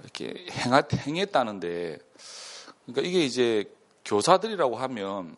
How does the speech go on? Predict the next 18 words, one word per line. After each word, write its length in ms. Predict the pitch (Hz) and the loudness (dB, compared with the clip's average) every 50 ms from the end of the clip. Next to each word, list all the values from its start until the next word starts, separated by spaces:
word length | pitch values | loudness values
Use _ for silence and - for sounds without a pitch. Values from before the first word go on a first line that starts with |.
| _ _ - | _ _ -14
이 140 | - 180 175 | -12 -10 -8
당시에 480 | - 110 101 110 110 - - 160 143 127 | -6 -6 -6 -6 -6 -6 -4 -4 -2 -4
이제 460 | 117 104 113 110 107 104 98 98 - - - - - - _ - | -4 -4 -2 0 0 0 -2 -4 -8 -16 -20 -20 -20 -20 _ -12
리더자들, 600 | 113 120 185 196 208 190 127 131 120 110 107 104 | -6 -4 -2 0 0 2 4 4 4 4 2 0
목사일 400 | 101 120 139 - - 190 185 165 | 0 0 -2 0 0 0 0 0
수 160 | 127 - 120 | -2 -6 -8
있는데 720 | 104 95 104 110 107 95 87 87 90 92 90 82 78 - - - | -8 -6 -6 -6 -2 -2 0 0 0 0 -2 -4 -6 -10 -12 -4
그런 460 | - 190 202 220 208 185 170 156 135 | 0 2 4 4 2 0 -2 -8 -8
분들이, 520 | - 139 139 143 123 117 110 127 131 110 95 | -8 -8 -6 -2 -2 -2 0 0 -2 -2 -2
그러니까 200 | 113 110 104 95 | 0 -2 -2 0
그런 300 | - - 190 202 156 127 | 4 4 4 4 4 0
리더자들이 920 | 139 202 196 208 156 131 110 98 - 98 98 120 135 120 85 73 - - _ _ - - - - - - - - - - - - - 90 | -2 -2 0 0 2 2 2 2 2 -2 -4 -4 -4 -6 -6 -8 -10 -16 _ _ -20 -20 -20 -20 -20 -20 -20 -20 -20 -20 -20 -16 -10 -4
가만히 460 | - - 101 101 117 123 139 156 151 | 0 2 2 4 4 4 4 2 0
들어와서, 1040 | - 113 107 117 117 110 98 92 107 - - 113 90 87 92 101 95 87 80 - - _ _ _ _ _ _ _ _ _ _ _ - | -6 -4 -2 0 4 6 6 4 4 0 -2 -2 -2 0 0 -2 -2 -4 -6 -12 -18 _ _ _ _ _ _ _ _ _ _ _ -12
어, 200 | 98 98 95 92 | -10 -8 -8 -6
더러운 400 | - 113 113 120 131 135 135 135 | -2 2 6 6 6 6 6 2
정욕 360 | - 139 147 160 156 143 123 - | -2 -4 -4 -2 0 -2 -2 -2
가운데서 920 | 92 95 104 123 139 127 120 98 - - 120 120 104 92 80 76 76 | -2 -4 -4 -2 -2 -2 -2 -2 -2 -2 0 0 0 -2 -4 -6 -10